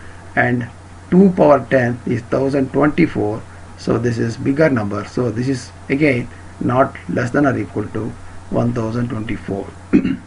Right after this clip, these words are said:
So when you put n is equal to one, eleven, that is twelve, thousand two hundred, uh, and here two power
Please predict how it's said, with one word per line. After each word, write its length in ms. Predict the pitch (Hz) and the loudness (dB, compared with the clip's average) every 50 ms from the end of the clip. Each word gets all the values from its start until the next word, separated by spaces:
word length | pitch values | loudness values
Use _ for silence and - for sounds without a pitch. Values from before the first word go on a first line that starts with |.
| - - - - - | -20 -20 -18 -12 -2
So 160 | - 175 123 | 0 2 2
when 180 | 120 139 139 | 4 4 2
you 80 | 135 131 | 2 2
put 340 | - - 269 - - - - | 4 4 4 4 4 2 2
n 140 | 175 202 214 | 4 6 6
is 120 | 202 - | 6 4
equal 220 | 202 - 165 131 120 | 2 2 2 0 0
to 80 | 120 110 | -2 -2
one, 400 | 107 120 139 - - - 120 113 | 2 4 4 4 4 -2 -6 -6
eleven, 440 | 120 120 143 160 180 156 101 - - - - - - - - - - - - - | -4 0 4 4 4 4 2 -4 -10 -14 -18 -20 -20 -20 -18 -18 -18 -16 -4 -2
that 120 | 123 120 131 | 0 0 0
is 160 | 120 - - | 0 -2 -4
twelve, 400 | - - 170 165 147 117 - - - - - | -4 2 4 4 4 4 0 -8 -14 -6 -2
thousand 400 | 143 139 143 139 147 147 139 131 | -2 0 2 2 2 2 2 0
two 120 | 139 131 | 0 -2
hundred, 420 | 127 120 110 98 90 107 107 123 - - - - - - - - - - - - - - - | 0 0 -2 -2 -4 -4 -4 -4 -6 -10 -16 -18 -18 -18 -18 -20 -20 -20 -20 -18 -16 -8 -4
uh, 400 | - - 104 113 107 110 - - - | -2 -2 0 0 0 -2 -2 0 0
and 160 | 147 147 143 135 | 0 2 4 6
here 340 | 175 208 175 123 104 101 - - - | 6 6 6 4 2 -4 -10 -4 2
two 140 | 160 185 180 | 2 2 4
power 460 | 185 170 156 151 147 143 139 123 - | 4 4 6 6 6 6 6 2 -6